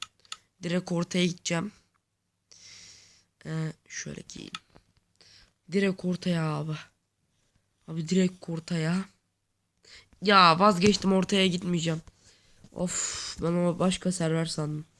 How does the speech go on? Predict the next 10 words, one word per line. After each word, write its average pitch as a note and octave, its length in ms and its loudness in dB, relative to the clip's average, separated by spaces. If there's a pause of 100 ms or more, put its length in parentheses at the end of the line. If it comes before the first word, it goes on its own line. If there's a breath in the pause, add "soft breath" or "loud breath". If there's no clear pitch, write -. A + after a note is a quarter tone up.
(3000)
Şöyle E3 460 -4 (240)
şu - 340 -16
kenardan. E3 680 -2 (1500)
Lan, C#4 160 4 (240 loud breath)
lan D4+ 200 8
düşüyordum. C4+ 420 6 (400)
Allah G#3+ 300 0
cezanı A#3 420 4
vermesin A3 460 6
ya. F#3 420 4